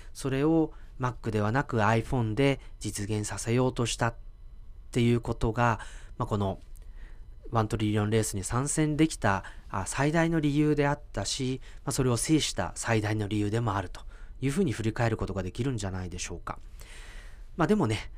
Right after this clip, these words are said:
あの、Apple自体はそのiPhoneを生み出して、例えば最初エーティーアンドティーにしばらく独占的に販売させるわけですけれども、まあ、その時にその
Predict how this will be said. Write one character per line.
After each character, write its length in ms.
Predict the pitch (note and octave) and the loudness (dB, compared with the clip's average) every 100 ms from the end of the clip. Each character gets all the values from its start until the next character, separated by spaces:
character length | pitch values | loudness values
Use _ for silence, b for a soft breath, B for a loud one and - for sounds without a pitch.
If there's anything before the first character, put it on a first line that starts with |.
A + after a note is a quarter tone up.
| b b | b b
あ 120 | B2 A2+ | 0 2
の、 300 | G#2+ A2 C3 | 2 4 2
Apple 300 | - D#3 D3 | 4 2 4
自 200 | D#3 - | 0 0
体 600 | D3+ B2+ A2+ G#2+ G2+ G2+ | 2 4 2 2 0 2
は 340 | C3+ B2 F#2 | 4 4 2
そ 120 | - | 0
の 120 | G2+ | 0
iPhone 220 | A2+ A#2+ C#3+ | 0 2 2
を 20 | |
生 60 | |
み 120 | G#2+ A2+ | 2 2
出 120 | C3+ | 0
し 120 | - | 0
て、 340 | - A#2 F#2+ b b b - | 4 4 4 b b b -8
例 180 | B2 D#3+ | -2 0
え 20 | |
ば 100 | C3 | 2
最 160 | - A2+ | 2 2
初 120 | C3 | 6
エ 20 | |
ー 320 | A#2+ A#2+ A#2+ | 4 4 2
テ 100 | A#2+ | 4
ィ 20 | B2+ | 2
ー 40 | |
ア 20 | |
ン 40 | C3 | 2
ド 100 | B2 | 0
テ 120 | C#3+ | 0
ィ 20 | |
ー 20 | |
に 140 | A#2 G2 | 0 -2
し 100 | - | 0
ば 80 | B2 | 0
ら 100 | A2+ | 2
く 80 | |
独 160 | G2 F2+ | 0 -2
占 220 | - G#2+ | -2 -2
的 200 | A2 A2 | -2 -2
に 80 | G#2+ | -2
販 180 | G2+ G#2+ | -2 0
売 140 | G#2 | 0
さ 120 | G2 G#2 | 0 -2
せ 120 | A2+ | 2
る 60 | |
わ 100 | A2 | 2
け 100 | A#2 | 2
で 100 | F2+ | -2
す 120 | F2 - | -4 -6
け 80 | |
れ 100 | F#2 | -4
ど 120 | F2+ F#2 | -4 -2
も、 260 | A2 G2+ B B B | 0 -2 B B B
ま 60 | |
あ、 40 | C3 | -2
そ 100 | D3+ | 0
の 80 | E3+ | 2
時 200 | G3+ D3+ | 2 2
に 100 | A2 | 0
そ 120 | G#2+ | 0
の 260 | F#2+ F#2 | 0 -2